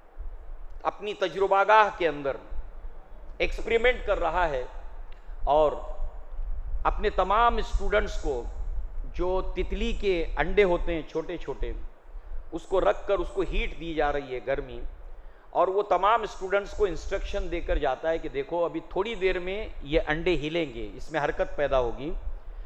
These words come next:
और इसमें से वो तितली के बच्चे बाहर आएंगे, तो तुम में से सिर्फ observation करना और note down करना तुमने क्या देखा,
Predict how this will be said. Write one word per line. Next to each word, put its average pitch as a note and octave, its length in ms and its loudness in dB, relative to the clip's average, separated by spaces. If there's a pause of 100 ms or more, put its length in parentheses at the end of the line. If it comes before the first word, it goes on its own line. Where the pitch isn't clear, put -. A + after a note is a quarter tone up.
(240)
और F#3+ 120 4
इसमें A3 320 -4
से A#3+ 240 4
वो A3 160 4
तितली G3 380 -6
के G3 120 2
बच्चे F3 320 0
बाहर D#3+ 320 2
आएंगे, E3+ 380 0 (360)
तो F3+ 80 -6
तुम A3 200 -2
में A#3+ 180 -2
से A#3+ 180 0
सिर्फ - 360 -4
observation A3 680 2
करना A3 300 2
और A#3+ 180 6
note F#3 280 2
down G3 260 4
करना F3 320 2
तुमने E3+ 300 -4
क्या D3+ 220 0
देखा, - 440 -8